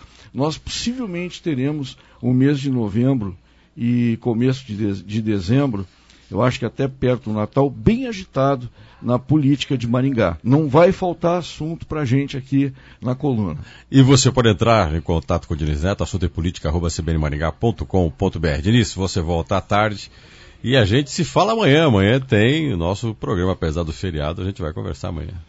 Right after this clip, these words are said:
Speaker 1: Vamos falar um pouquinho amanhã sobre algumas coisas boas, fazer umas reflexões, né? Um dia
Speaker 2: Exatamente.
Speaker 1: que eu acho que vale a gente
Speaker 2: Vale algumas
Speaker 1: refletir,
Speaker 2: reflexões, né?
Speaker 1: é, sobre algumas coisas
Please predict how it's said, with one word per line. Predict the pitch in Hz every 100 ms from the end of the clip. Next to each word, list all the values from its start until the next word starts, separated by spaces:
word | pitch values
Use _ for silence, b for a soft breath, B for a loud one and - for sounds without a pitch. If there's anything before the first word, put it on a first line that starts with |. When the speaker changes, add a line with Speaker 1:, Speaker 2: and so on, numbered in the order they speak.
| _ -
Speaker 1:
Vamos | 139 131
falar | 135 135
um | 139
pouquinho | 107 101 - 131
amanhã | 123 117 117 131
sobre | 131 123 113
algumas | 110 123 117
coisas | - 117 113 95
boas, | 123
fazer | 196 214
umas | 247 220 180
reflexões, | 175 156 143 - 127 123 110
né? | 107 104
Um | 127
dia | 117
Speaker 2:
Exatamente. | 120 170 92
Speaker 1:
que | 160 156 156 151 143 131
eu | 123 123
acho | 131
que | 131 123
vale | 117 120 110
a |
gente | 110 110 87
Speaker 2:
Vale | 98 98
algumas | 95 95 92
Speaker 1:
refletir, | 90 95
Speaker 2:
reflexões, | 85 - 87 80 76
né? | 117 110 107
Speaker 1:
é, |
sobre | 104 135 113
algumas | 117 117 120 110
coisas | 117 113 113 104 - -